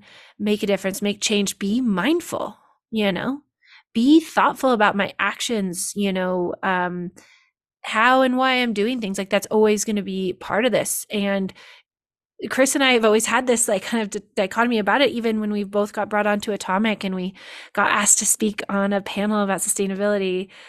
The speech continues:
um, for the Atomic, uh,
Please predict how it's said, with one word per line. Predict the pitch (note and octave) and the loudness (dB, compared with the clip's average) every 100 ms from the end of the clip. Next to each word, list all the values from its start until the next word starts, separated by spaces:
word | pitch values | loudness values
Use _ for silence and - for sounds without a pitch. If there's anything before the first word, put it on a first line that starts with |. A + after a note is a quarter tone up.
| - - | -20 -4
um, | G3+ F#3+ F#3 F#3 - | 0 0 0 -6 -10
for | - G#3+ G#3+ | -4 2 2
the | G#3 | 2
Atomic, | G3 G#3+ G3 G3 F#3+ - - - | 0 0 -2 0 -4 -6 -16 -10
uh, | - F#3 F3 | -4 -2 0